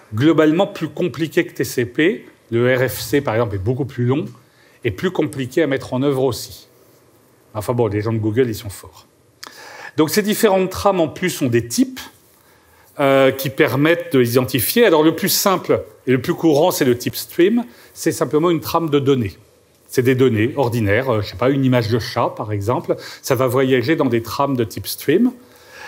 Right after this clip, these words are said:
Il y a aussi des trames qui s'appellent crypto, on en parlera tout à l'heure, c'est celles qui transportent le matériel cryptographique et les négociations cryptographiques. Les trames de type ack, acknowledgement, accusé de réception,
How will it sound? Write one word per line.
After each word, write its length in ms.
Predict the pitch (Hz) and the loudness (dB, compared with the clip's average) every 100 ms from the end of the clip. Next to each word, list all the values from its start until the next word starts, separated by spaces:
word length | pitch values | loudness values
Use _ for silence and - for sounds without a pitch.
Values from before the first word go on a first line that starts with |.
| - - | -8 4
Il 60 | |
y 20 | |
a 60 | 165 | 6
aussi 280 | 185 - 214 | 6 2 2
des 140 | 190 | 2
trames 280 | 185 180 185 | 2 0 0
qui 100 | - | -2
s'appellent 380 | 156 - 156 143 | -2 2 0 0
crypto, 540 | - 165 - 175 165 | -2 -2 0 2 2
on 80 | 139 | 2
en 60 | 110 | 0
parlera 360 | 127 127 127 | 0 0 -2
tout 160 | 123 123 | -4 -4
à 120 | 131 | -2
l'heure, 320 | 123 135 135 - - | 0 0 -2 -8 -20
c'est 160 | - 120 | -4 0
celles 180 | 127 123 | 0 -2
qui 80 | 123 | -6
transportent 460 | - 107 139 110 | -8 -8 -6 -6
le 60 | 117 | -4
matériel 380 | 110 113 113 113 | -4 -2 -4 -4
cryptographique 800 | - 110 117 110 110 - 139 120 | -6 -4 0 0 -2 -6 -6 -4
et 40 | |
les 80 | 101 | -4
négociations 560 | 110 113 - 113 - | -2 -2 -2 -6 -6
cryptographiques. 880 | 120 113 101 104 101 95 175 226 - - - - - - | -8 -8 -6 -6 -4 -4 -2 -4 -8 -20 -20 -20 -18 0
Les 140 | 143 | 0
trames 300 | 143 - 190 | 2 2 4
de 80 | 170 | 2
type 300 | 160 170 - - | 0 -4 -8 -2
ack, 340 | 160 160 - - - | 0 0 -6 -18 -8
acknowledgement, 800 | 139 - 156 147 139 123 135 131 123 - | -6 -2 2 2 2 0 0 0 -4 -6
accusé 320 | 127 135 127 | -6 -2 0
de 60 | 135 | 2
réception, 640 | 117 - - - 135 123 | 0 -2 -4 -4 -2 -4